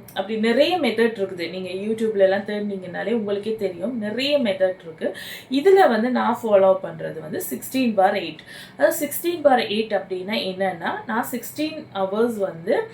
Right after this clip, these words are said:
நான் ஃபாஸ்டிங்ல இருப்பேன். And எயிட் ஹவர்ஸ் வந்து நான் என்னுடைய ஃபீடிங், அதாவது ஃபுட்டு வந்து நான் எடுத்துக்குவேன். So, இதுதான் என்னுடைய மெத்தட். ம், இந்த சிக்ஸ்டீன் பார் எயிட் அப்படிங்கிறது எப்படி உங்களுக்கு வந்து அதை விளங்கப்படுத்தணும் அப்படின்னா,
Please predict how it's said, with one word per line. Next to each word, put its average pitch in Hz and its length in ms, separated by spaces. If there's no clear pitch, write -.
நான் 233 200
ஃபாஸ்டிங்ல 220 580
இருப்பேன். 180 360
And - 120
எயிட் 285 280
ஹவர்ஸ் 208 340
வந்து 170 240
நான் 233 300
என்னுடைய 180 320
ஃபீடிங், 214 340
அதாவது 202 260
ஃபுட்டு 240 340
வந்து 202 200
நான் 185 200
எடுத்துக்குவேன். 165 540
So, 247 100
இதுதான் 262 340
என்னுடைய 208 340
மெத்தட். - 360
ம், 190 260
இந்த 247 140
சிக்ஸ்டீன் 349 420
பார் 269 200
எயிட் 220 200
அப்படிங்கிறது 190 540
எப்படி 277 380
உங்களுக்கு 190 440
வந்து 190 220
அதை 180 120
விளங்கப்படுத்தணும் 180 720
அப்படின்னா, 156 400